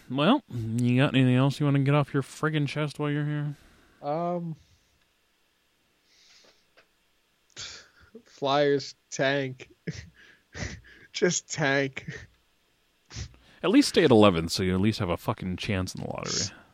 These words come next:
Speaker 2: stay, yeah, stay in the bottom eleven. Give us some hope.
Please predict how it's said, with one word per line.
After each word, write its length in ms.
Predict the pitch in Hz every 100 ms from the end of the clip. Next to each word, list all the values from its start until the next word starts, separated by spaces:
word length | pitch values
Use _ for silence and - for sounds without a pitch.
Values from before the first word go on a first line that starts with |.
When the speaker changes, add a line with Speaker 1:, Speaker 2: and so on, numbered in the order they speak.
| -
Speaker 2:
stay, 760 | 214 - 240 269 302 285 247 - - - _ -
yeah, 280 | 190 160
stay 260 | 135 - 190
in 80 | 214
the 80 | 202
bottom 360 | 175 156 160
eleven. 580 | 151 131 107 92 98 82 - - -
Give 220 | 202 233
us 100 | 254
some 220 | - 185
hope. 380 | - 101 -